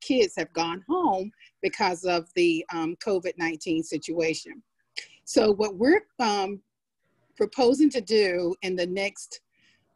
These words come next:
um, couple of weeks is to reach out to the, um, administrators at, um, the universities and ask if them, if they can provide us administrative records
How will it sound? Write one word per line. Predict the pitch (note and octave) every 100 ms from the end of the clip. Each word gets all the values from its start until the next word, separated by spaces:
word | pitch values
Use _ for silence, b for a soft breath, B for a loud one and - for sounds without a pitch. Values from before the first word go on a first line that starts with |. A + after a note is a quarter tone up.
| -
um, | F#3 F3+
couple | - F3 F3+
of | F#3
weeks | E4 C#4 -
is | F#3 -
to | F3+
reach | F3 A3 -
out | C4 G#3 F3 F#3 - - _ - A#3
to | G3+ F#3+ F3+ F3+
the, | F3 F3 E3+ E3 F3 - b b b
um, | F3+ F#3
administrators | F3+ G#3+ C4 - G3+ F#3 F#3 F3+ - - F3
at, | E3+ F3 _
um, | F3 E3+ E3+ E3+
the | F#3 G#3
universities | G3 G#3 G#3+ - F3 E3+ -
and | G3 G#3 A#3
ask | B3 B3 -
if | F#3 - -
them, | E3+ E3+ F#3+ - _ _
if | G3+
they | A3+ A#3
can | C#4+
provide | C#4 B3+ F3+ F3 F3 -
us | E3 D#3 D#3+ - _ _ _ F#3
administrative | F#3 G3 A#3 A3+ A3+ A3+
records | F3 D#3+ D#3+ D#3+ -